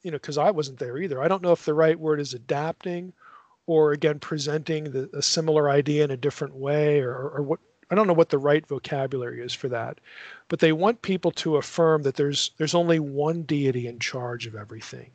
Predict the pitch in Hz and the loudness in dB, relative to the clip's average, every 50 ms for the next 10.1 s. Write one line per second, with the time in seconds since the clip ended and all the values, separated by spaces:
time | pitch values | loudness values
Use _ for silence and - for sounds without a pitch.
0 | _ _ _ _ - - - _ - 175 - - - 185 170 175 175 160 151 143 | _ _ _ _ -20 -20 -20 _ -2 0 2 4 2 2 2 4 4 4 4 4
1 | 135 147 156 170 156 190 196 165 - - - 160 156 165 175 190 156 151 - - | 4 2 2 2 2 0 -4 -4 -6 0 4 4 4 4 2 0 -4 -4 -6 -4
2 | 156 190 185 - - - 196 175 - - - 175 175 - - 214 214 233 247 240 | -2 -2 -2 -2 -2 -4 -4 -4 -2 2 4 4 4 4 2 -2 -2 -4 -4 -4
3 | - - - _ _ _ _ _ _ _ _ _ _ _ _ _ _ _ 180 - | -6 -6 -6 _ _ _ _ _ _ _ _ _ _ _ _ _ _ _ 2 4
4 | 196 180 156 175 175 196 202 160 175 175 - - - - 180 185 180 - - 196 | 4 4 4 4 4 4 4 4 4 2 0 -4 -2 2 2 2 2 2 -2 -6
5 | 208 190 170 160 156 151 151 147 139 139 127 147 165 160 185 160 170 170 160 160 | -6 -6 -4 -4 -4 -4 -4 -6 -6 -8 -6 -6 -4 -4 -4 -2 -2 0 2 2
6 | 156 160 160 160 160 165 165 160 131 123 113 135 139 135 156 143 151 151 151 151 | 2 2 2 2 2 2 2 0 -2 -6 -8 -8 -6 -6 -4 -2 -2 2 2 2
7 | 147 151 151 156 160 170 139 135 - _ - - 160 143 143 - 175 170 175 - | 4 4 4 4 4 2 2 -6 -12 _ -6 -2 -2 -2 0 -2 -4 -6 -8 -6
8 | 127 - - - 131 127 123 123 - - - 156 156 160 165 165 170 175 143 139 | -4 -4 -4 -4 -6 -10 -12 -12 -10 -4 -2 0 2 2 2 2 0 -2 -6 -8
9 | 135 117 120 120 _ - - - - - - 180 190 196 202 214 247 233 - - | -8 -8 -10 -10 _ -4 -4 -4 -2 0 -2 -2 -2 -2 -4 -4 -4 -4 -6 -8
10 | - - | -8 -10